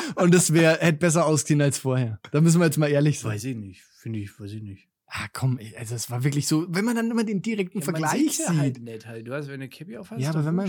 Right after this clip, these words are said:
Speaker 2: immer den direkten, ich hab mich in den Spiegel geschaut und, ne, und hab mir so gedacht, boah.
Speaker 1: Ja, also
Speaker 2: Nee.
Speaker 1: d-, das Problem habe ich halt nicht mit meinen drei Haaren auf dem Kopf, ne? Wird halt immer lichter.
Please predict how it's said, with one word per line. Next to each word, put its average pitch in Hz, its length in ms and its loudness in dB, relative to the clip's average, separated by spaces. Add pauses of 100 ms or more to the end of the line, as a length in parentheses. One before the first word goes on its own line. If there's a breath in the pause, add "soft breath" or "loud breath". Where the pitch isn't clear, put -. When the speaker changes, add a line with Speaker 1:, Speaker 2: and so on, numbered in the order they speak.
(120)
Speaker 2:
immer 180 80 2
den 165 60 -2
direkten, 185 500 -4
ich 143 200 -8
hab - 140 -18
mich 120 140 -8
in 120 60 -4
den 113 40 -8
Spiegel 170 300 -2
geschaut 139 320 -2
und, 123 100 -4
ne, 151 300 -4
und - 160 -12
hab 120 180 -12
mir 117 60 -14
so 113 100 -14
gedacht, 107 220 -12 (220)
boah. 80 200 -18 (1900 loud breath)
Speaker 1:
Ja, 135 100 -10
also 135 180 4
Speaker 2:
Nee. 117 100 2
Speaker 1:
d-, 156 240 -8
das 151 200 -8
Problem 151 380 -6
habe 170 180 -2
ich 180 60 0
halt 196 160 -4
nicht 202 200 -8
mit 185 120 -8
meinen 170 200 -4
drei 165 200 -2
Haaren 175 220 -4
auf 170 120 -6
dem 165 80 -14
Kopf, - 280 -10
ne? 156 340 -8
Wird 135 200 -2
halt 147 140 -4
immer 147 180 -4
lichter. 175 440 -6